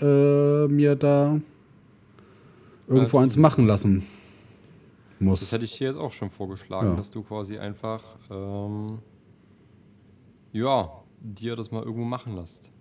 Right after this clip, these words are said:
Speaker 2: Zum Beispiel bei Aquarienbau Kurowski, bei der hatte ich ja, oder bei
Speaker 1: Mhm.
Speaker 2: denen hatte ich ja, äh, meinen Terra gemacht und bin dann ganz zufrieden mit. Also die machen das echt ganz gut.
Speaker 1: Mhm.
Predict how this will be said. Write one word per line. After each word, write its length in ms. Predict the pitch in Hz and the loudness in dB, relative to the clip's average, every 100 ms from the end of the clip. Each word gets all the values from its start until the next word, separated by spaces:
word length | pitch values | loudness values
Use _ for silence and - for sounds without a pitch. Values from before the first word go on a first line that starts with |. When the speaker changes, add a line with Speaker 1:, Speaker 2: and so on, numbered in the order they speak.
| _ _ _ _ _ _ _ _ _ _ _ _ _ - | _ _ _ _ _ _ _ _ _ _ _ _ _ -20
Speaker 2:
Zum 140 | - 107 | -10 -8
Beispiel 320 | 107 - 110 | -6 -8 -6
bei 160 | 101 | -6
Aquarienbau 560 | 98 - 110 107 107 104 | -6 -8 -6 -6 -6 -8
Kurowski, 480 | - 101 117 - 135 | -8 -10 -10 -12 -10
bei 120 | 110 | -8
der 140 | 98 104 | -8 -10
hatte 140 | 107 | -12
ich 120 | 110 | -12
ja, 240 | 123 120 117 | -10 -8 0
oder 20 | |
bei 60 | |
Speaker 1:
Mhm. 340 | 107 107 107 107 | 2 4 4 6
Speaker 2:
denen 140 | 151 | 4
hatte 140 | - - | 0 -10
ich 180 | 110 120 | -14 -10
ja, 300 | 113 110 110 | -10 -8 -10
äh, 20 | |
meinen 480 | 107 107 107 110 110 _ _ - _ _ _ | -10 -10 -10 -12 -14 _ _ -20 _ _ _
Terra 320 | - 117 117 | -18 -14 -12
gemacht 320 | 117 113 110 - | -10 -10 -12 -12
und 60 | |
bin 100 | 110 | -12
dann 100 | 110 | -10
ganz 140 | 113 113 | -12 -14
zufrieden 380 | 104 147 160 | -14 -12 -10
mit. 220 | 104 127 - | -10 -12 -16
Also 140 | 120 104 | -20 -20
die 180 | - | -18
machen 180 | 113 113 | -16 -14
das 100 | 120 | -14
echt 180 | 123 120 | -18 -18
ganz 160 | 123 120 | -18 -14
gut. 200 | 107 - - _ _ _ _ _ _ - | -14 -14 -20 _ _ _ _ _ _ 0
Speaker 1:
Mhm. 400 | 101 95 113 | 2 4 2